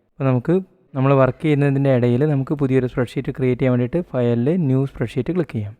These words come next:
അതുപോലെ തന്നെ ഫയലിൽ ന്യൂവിൽ from template gallery ഉണ്ട്. ഇതിൽ നമുക്ക് കുറേ ടെംപ്ലേറ്റ്സ് അവൈലബിൾ ആയിരിക്കും. നമുക്കിവിടെ അറ്റൻഡൻസ് രജിസ്റ്റർ ഉണ്ടാക്കാം, അതുപോലെ ഷെഡ്യൂൾസ് ക്രിയേറ്റ് ചെയ്യാം, to do list ക്രിയേറ്റ് ചെയ്യാം.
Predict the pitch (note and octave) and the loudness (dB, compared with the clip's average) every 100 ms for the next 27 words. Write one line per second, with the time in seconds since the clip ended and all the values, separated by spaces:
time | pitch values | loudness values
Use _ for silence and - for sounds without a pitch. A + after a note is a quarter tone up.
0 | _ _ - D#3 E3 C#3+ C#3 D#3+ - E3 | _ _ -2 4 6 6 2 0 2 4
1 | F3 F#3 E3 C#3+ C#3+ B2+ D3 A3+ - _ | 4 2 2 4 4 2 0 -4 -12 _
2 | _ - F#3 E3+ C#3 C3+ C#3+ C#3 C3+ B2+ | _ -2 0 2 2 2 2 2 0 2
3 | A#2 G#2 G#2 - _ _ _ _ - G3+ | 0 -2 -8 -16 _ _ _ _ -2 2
4 | A3 G3 F3+ F#3 D3+ D#3 C#3 B2+ B2+ C3 | 4 4 2 2 4 4 4 4 4 2
5 | C3 A#2 A#2 A2+ A2 G#2+ B2 - _ _ | 2 2 2 0 -2 -4 -12 -16 _ _
6 | _ _ C#3 C#3 D3 C#3 C#3 B2+ C3+ C3 | _ _ -6 0 2 2 2 0 0 0
7 | B2+ - B2+ A#2 A#2+ A2+ A2 A2+ G#2+ D#3+ | -2 -2 -2 0 0 0 0 -2 -6 -8
8 | _ _ _ - B2 B2+ B2+ B2 B2+ C3 | _ _ _ -6 0 2 2 2 0 2
9 | C3 - A#2+ A#2+ A2+ A#2 A2+ C3 B2+ B2+ | 0 -2 -2 -2 0 0 0 0 2 0
10 | A#2+ B2+ A#2 A2 A2+ G#2+ | -2 -4 -4 -4 -4 -6